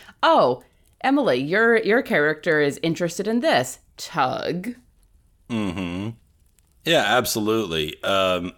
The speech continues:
Speaker 2: you know, eh, did you ever see Ant-Man and the Wasp, uh, Quantumania, the third one?
Speaker 1: No, I haven't seen either. I, I've seen the first Ant-Man. I haven't seen the second, uh, two or three.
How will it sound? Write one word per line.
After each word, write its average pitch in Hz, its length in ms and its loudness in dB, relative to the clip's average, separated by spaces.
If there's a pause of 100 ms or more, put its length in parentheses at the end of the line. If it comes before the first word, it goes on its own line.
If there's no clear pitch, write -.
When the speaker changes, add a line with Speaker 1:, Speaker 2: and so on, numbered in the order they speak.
(140)
Speaker 2:
you 98 200 -4
know, 95 260 0
eh, 117 380 -4
did 147 220 -4
you 233 120 -2
ever 202 200 2
see 135 420 -2
Ant-Man 107 360 0
and 101 120 0
the 92 40 0
Wasp, 85 560 -2 (460)
uh, 87 300 -2
Quantumania, 90 960 -4
the 95 80 -4
third 85 240 -6
one? 87 260 -8 (560)
Speaker 1:
No, 185 260 4
I 147 120 4
haven't 180 360 2
seen 160 600 -2
either. 156 580 2
I, 180 160 4
I've 190 140 0
seen 277 120 -2
the 240 40 -2
first 196 320 -2
Ant-Man. 196 340 -2
I 170 60 2
haven't 170 280 -2
seen 170 120 -6
the 139 80 -6
second, 127 540 -8 (240)
uh, 143 200 2
two - 200 -6
or 127 80 -2
three. 131 320 -2